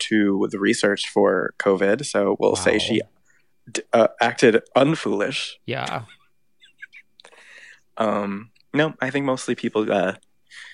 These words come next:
Speaker 1: kept it cute on the Day of Fools.
Speaker 2: Yeah, I mean, <laughs> the clownery this year, it's like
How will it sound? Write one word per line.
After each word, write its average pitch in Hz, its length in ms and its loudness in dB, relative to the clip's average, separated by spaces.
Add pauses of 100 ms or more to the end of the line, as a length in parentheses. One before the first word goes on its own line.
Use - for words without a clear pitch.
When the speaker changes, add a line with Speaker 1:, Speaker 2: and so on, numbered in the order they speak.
(120)
Speaker 1:
kept - 220 -4
it - 40 -4
cute - 460 -2
on 90 360 -2
the 104 100 -6
Day 95 160 6
of 101 100 -2
Fools. - 540 -4 (220)
Speaker 2:
Yeah, 170 220 -6
I 123 100 -4
mean, 117 260 -6 (420)
<laughs> - 420 -20
the 131 120 -4
clownery 151 880 -2
this 131 200 -6
year, 120 260 -4
it's 113 260 -8
like 120 380 -4